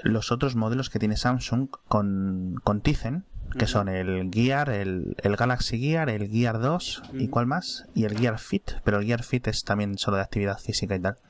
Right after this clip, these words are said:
Speaker 2: Sí.
Speaker 1: Yo os recomiendo que si os tiene que molar esto, esperaos por lo menos al Moto tres sesenta, si tiene que ser de,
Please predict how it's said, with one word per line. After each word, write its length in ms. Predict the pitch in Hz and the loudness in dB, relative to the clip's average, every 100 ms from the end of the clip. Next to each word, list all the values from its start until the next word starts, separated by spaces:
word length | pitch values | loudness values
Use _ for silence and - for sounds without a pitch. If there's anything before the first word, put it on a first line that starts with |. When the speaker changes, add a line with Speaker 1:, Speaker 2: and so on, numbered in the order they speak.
| - | -12
Speaker 2:
Sí. 180 | - 131 107 - - - - - - - | -8 -6 -6 -10 -14 -18 -20 -20 -6 0
Speaker 1:
Yo 180 | 117 147 | 2 4
os 40 | |
recomiendo 380 | 147 127 139 143 | 2 0 0 0
que 80 | 110 | 0
si 340 | - 104 101 | 0 0 0
os 100 | 104 | 0
tiene 200 | - 143 | 0 0
que 880 | 131 117 113 107 104 104 104 101 101 | 0 2 2 2 2 0 0 0 0
molar 220 | 104 107 | 2 2
esto, 420 | 117 - 147 143 - _ _ - - | 2 0 0 -4 -6 _ _ -4 2
esperaos 380 | - 117 131 | 2 2 -2
por 140 | - 110 | 0 0
lo 40 | |
menos 300 | 113 104 - _ - | 0 -2 -6 _ -2
al 420 | 104 104 101 101 | 0 0 0 0
Moto 240 | 107 135 | 2 0
tres 220 | 123 110 - | 0 0 0
sesenta, 560 | 107 110 107 120 170 - - - - | 0 0 0 0 -2 -6 -20 -20 -6
si 180 | - 104 | 0 2
tiene 220 | 113 123 | 2 0
que 100 | 113 | 0
ser 300 | - 110 104 | 0 2 0
de, 720 | 101 98 95 92 92 90 67 | 0 -2 -2 -2 -2 -2 -4